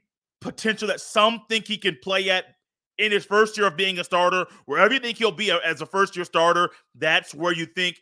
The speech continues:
he'll play right now. Your projection is your projection. But if Jack Sawyer plays up to the potential that many people think he can be as a first-year starter,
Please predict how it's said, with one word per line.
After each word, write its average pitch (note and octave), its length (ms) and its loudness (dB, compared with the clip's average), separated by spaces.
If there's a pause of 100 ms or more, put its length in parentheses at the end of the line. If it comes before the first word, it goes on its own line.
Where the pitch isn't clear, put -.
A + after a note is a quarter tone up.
he'll F3 240 0
play E3+ 340 -2
right C#3+ 340 -2
now. G3+ 380 -4 (1120)
Your F#3+ 160 0
projection G3 420 0
is D#3 80 -10
your F#3 120 -2
projection. F3+ 520 -4 (460)
But D#3 100 0
if A#2+ 140 -6
Jack F3 280 -2
Sawyer F#3+ 380 0
plays F3 540 -4
up F3+ 200 -2
to G3 100 -8
the F#3 100 -2
potential F3 600 -6 (200)
that D#3 220 -4
many G3 360 -2
people F#3 200 -6 (120)
think F#3+ 240 -4
he F3 140 -12
can F#3 560 -6
be F#3 300 -4
as D#3+ 160 -4
a D3+ 80 -6
first-year F3+ 500 -4
starter, E3+ 540 0